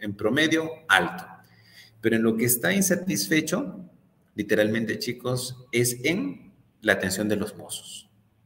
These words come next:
Ya está. Entonces, por ahí ya hemos analizado los datos,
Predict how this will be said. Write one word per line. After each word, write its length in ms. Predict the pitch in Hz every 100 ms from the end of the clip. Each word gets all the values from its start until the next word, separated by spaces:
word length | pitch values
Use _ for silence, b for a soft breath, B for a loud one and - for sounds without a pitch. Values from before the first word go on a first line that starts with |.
| _ _ _ _
Ya 140 | - 98
está. 400 | - - - - _
Entonces, 460 | 123 127 175 185 170
por 200 | 123 120
ahí 440 | 131 190 - - B B B -
ya 120 | 120
hemos 200 | 135 151
analizado 640 | 131 104 87 92 110 87 85
los 180 | - -
datos, 540 | - - 139 -